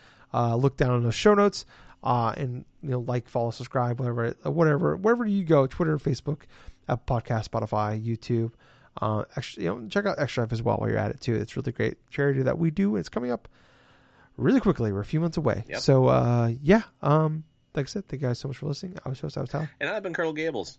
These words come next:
Speaker 2: So until next time, everyone, thank you for listening to another fun-filled episode of the Drunk Dash Nerds podcast.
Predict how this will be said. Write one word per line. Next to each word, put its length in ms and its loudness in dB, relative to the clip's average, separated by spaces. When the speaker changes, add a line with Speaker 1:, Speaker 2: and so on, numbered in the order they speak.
Speaker 2:
So 240 -4
until 220 -6
next 280 -8
time, 180 -6
everyone, 540 -10
thank 300 -8
you 320 -12
for 120 -10
listening 540 -8
to 80 -10
another 260 -10
fun-filled 420 -4
episode 380 -6
of 60 -12
the 80 -12
Drunk 340 -6
Dash 320 -6
Nerds 300 -8
podcast. 840 -10